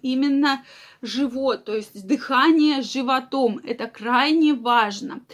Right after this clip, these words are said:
Как только вы научитесь так дышать, то вы почувствуете действительно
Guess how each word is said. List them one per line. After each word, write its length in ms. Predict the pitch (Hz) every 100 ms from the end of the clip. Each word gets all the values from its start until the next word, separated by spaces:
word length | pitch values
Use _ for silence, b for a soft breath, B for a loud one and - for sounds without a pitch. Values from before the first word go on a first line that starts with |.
| B B B
Как 240 | 196 370
только 480 | - 330 285 240 214
вы 120 | 202
научитесь 580 | 220 220 220 - - 190
так 260 | - 196 -
дышать, 400 | 190 - 269 311
то 80 | 240
вы 160 | 240
почувствуете 1000 | 247 240 - - 285 320 - 349 320 302
действительно 880 | 247 220 - 254 285 320 294 277